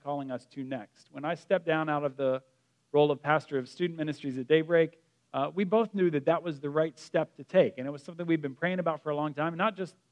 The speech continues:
the two of us, but I had called on a lot of other people to go through that with me. And I had asked for a dozen people that were close friends of mine that I trusted to pray for me, and they prayed for me over, over a long period of time. And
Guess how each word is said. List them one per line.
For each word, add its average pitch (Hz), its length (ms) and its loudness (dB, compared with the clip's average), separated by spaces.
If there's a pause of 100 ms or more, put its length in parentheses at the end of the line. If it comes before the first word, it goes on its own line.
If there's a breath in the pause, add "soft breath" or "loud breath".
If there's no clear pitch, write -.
the 156 80 -8
two 185 200 0
of 160 100 4
us, 226 260 4
but 147 320 4 (420)
I 151 120 8
had 151 220 -4 (320)
called 165 180 4
on 156 100 4
a 143 80 2
lot 156 220 6
of 147 120 4 (120)
other 190 200 2
people 135 340 -6
to 135 120 -8
go 147 220 4
through 151 200 -6
that 143 300 6 (300)
with 180 260 4
me. 117 140 -16
And 113 120 -10
I 127 100 0
had 131 100 0
asked 139 240 0
for 135 100 -6
a 127 60 -2
dozen 147 320 -2
people 156 400 -2
that 135 120 -2
were 123 100 -10
close 160 280 -2
friends 165 260 -4
of 160 60 -12
mine 151 220 -2
that 135 100 0
I 131 80 0
trusted - 360 -10
to 131 60 -12
pray 160 200 -4
for 156 140 -12
me, 151 140 -12 (380)
and 127 140 -4
they 165 140 8
prayed 185 320 0
for 131 100 -12
me 120 160 -8
over, 139 440 -2
over 135 240 -2
a 135 60 2
long 147 240 -2
period 156 280 -6
of 151 80 -10
time. 151 300 -4
And 127 120 -8